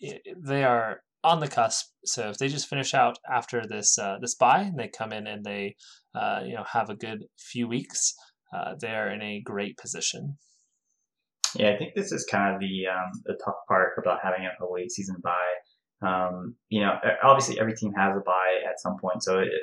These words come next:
Speaker 2: it evens out at the end. But, um, when you have that bye towards the end of the season, you're, you sort of, it, it kinda hurts a little bit just from a perception in that, you know, you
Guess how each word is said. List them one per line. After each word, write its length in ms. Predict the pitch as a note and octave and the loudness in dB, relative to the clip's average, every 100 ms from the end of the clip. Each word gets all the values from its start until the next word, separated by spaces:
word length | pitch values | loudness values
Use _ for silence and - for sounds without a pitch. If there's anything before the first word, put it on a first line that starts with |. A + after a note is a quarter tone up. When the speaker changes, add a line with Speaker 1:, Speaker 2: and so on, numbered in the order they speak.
| - | -6
Speaker 2:
it 260 | - E2 - C#3 | -8 -8 -8 -2
evens 300 | C#3 A2+ F#2+ | 4 4 8
out 320 | F#2 F#2 - - | 8 8 6 -6
at 80 | - | -12
the 140 | F#2 F#2 | -6 -2
end. 200 | G#2+ G#2 | 0 6
But, 260 | F2+ F2 - _ _ - | 6 6 0 _ _ 0
um, 220 | F#2+ F#2 | 0 2
when 100 | G2+ | 2
you 100 | G#2 | 2
have 180 | A#2+ C3 | 4 4
that 180 | G#2+ - | 4 2
bye 220 | F#2 F#2 | -2 -2
towards 260 | - F#2 - | -4 -4 -4
the 60 | F#2 | -4
end 120 | F#2 | -4
of 60 | |
the 60 | F2+ | -4
season, 360 | - F2 F2+ F2+ | -8 -8 -8 -8
you're, 120 | F#2 | -8
you 200 | A2 G2 | -6 -4
sort 300 | G#2 - C3 | -4 2 4
of, 120 | A2 - - _ _ _ _ _ - - | 4 2 -14 _ _ _ _ _ -12 -8
it, 160 | G2 - | -6 -4
it 80 | A2+ | 0
kinda 200 | D3 A#2+ | 4 4
hurts 340 | - A2 - - | 6 6 6 2
a 40 | |
little 280 | G#2 G#2 F#2+ | 4 4 4
bit 160 | F#2+ F2+ | 2 0
just 160 | - | -2
from 100 | G2 | -2
a 60 | F#2 | -2
perception 600 | - - F2+ - F2+ F2+ | -2 2 2 2 -4 -4
in 140 | F2+ | -4
that, 240 | F#2 F#2 G#2+ | -2 -2 -2
you 100 | F#2+ | -2
know, 80 | F2+ | -4
you 100 | F2 | -4